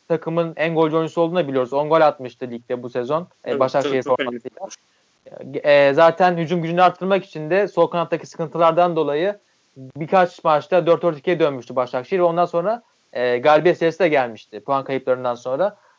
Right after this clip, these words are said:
Speaker 1: Crivelli'nin yokluğunda bence gayet iyi iş çıkartıldı. E, her türlü hücum gücünün düşük olmasına rağmen.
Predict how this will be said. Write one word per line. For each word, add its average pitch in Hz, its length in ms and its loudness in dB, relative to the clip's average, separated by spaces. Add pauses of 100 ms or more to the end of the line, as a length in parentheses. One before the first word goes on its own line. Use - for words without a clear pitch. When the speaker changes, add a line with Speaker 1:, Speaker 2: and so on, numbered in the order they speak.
(160)
Speaker 1:
Crivelli'nin 180 480 0
yokluğunda 180 680 0 (260)
bence 160 200 -2
gayet 175 240 4
iyi 185 180 -2
iş 175 100 -6
çıkartıldı. 147 760 -2 (300)
E, 127 40 -6 (200)
her 156 240 2
türlü 151 160 -8
hücum 160 280 -8 (520)
gücünün 147 360 -4
düşük 156 280 -6
olmasına 156 420 2
rağmen. 156 360 -2